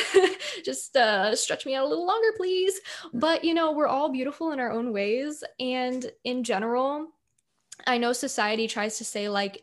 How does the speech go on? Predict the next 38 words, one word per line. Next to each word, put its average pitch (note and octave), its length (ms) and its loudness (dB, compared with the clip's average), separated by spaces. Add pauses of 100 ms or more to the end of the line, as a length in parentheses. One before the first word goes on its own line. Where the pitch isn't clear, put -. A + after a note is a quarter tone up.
(120)
different G#3 600 -6
is G3+ 240 -2
better F#3+ 460 -2
and G3 200 -8
stuff F#3+ 260 -8
like F#3+ 160 -6
that, F#3+ 240 -10
but - 180 -10 (600)
it's, C#4 260 -4
it's C#4 160 -2
an C#4+ 80 -2
underlying B3 720 0
message. - 440 -4
It's - 160 -10
kind B3+ 280 -4
of C4 80 -4
like A#3+ 180 2
a G3+ 60 0
backhand G3 840 -6 (120)
to - 140 -8
your F3+ 140 -2
face C#3 580 -8
because G3 720 -4 (720)
even C4+ 260 2
though C4+ 120 2
they A3+ 160 0
say G3 360 0
it, B3+ 360 2 (260)
it's A#3+ 160 -2
a F#3 60 0
lie. - 560 -10
They A3+ 180 2
don't A3+ 220 2
mean F#3+ 240 -4
it. - 200 -12
They're G#3+ 160 -2
just A3+ 220 -4
like, A3 260 2